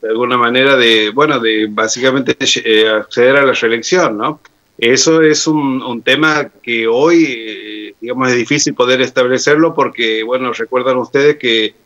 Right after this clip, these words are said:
cuando hablábamos nosotros siempre de Estados Unidos y sobre todo la elección de Donald Trump ha sido una elección muy curiosa porque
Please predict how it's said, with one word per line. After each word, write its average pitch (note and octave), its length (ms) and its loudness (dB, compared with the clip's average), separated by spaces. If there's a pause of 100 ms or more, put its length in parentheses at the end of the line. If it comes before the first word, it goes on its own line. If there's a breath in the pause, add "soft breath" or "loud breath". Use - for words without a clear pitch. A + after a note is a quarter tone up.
(180)
cuando A2+ 260 0
hablábamos C3+ 420 4
nosotros - 420 -4
siempre C3 340 -2
de B2 60 0
Estados C3 360 0
Unidos C#3+ 440 0
y A2+ 40 -10
sobre A#2 300 -2
todo C#3 340 2
la A#2 220 0
elección B2+ 460 -2
de B2+ 120 2
Donald C3 380 0
Trump D#3+ 300 0
ha A#2+ 60 -4
sido B2 220 -8
una A#2+ 120 -6
elección A#2+ 360 -4
muy C3 180 -2
curiosa D#3+ 540 0
porque A#2+ 520 -4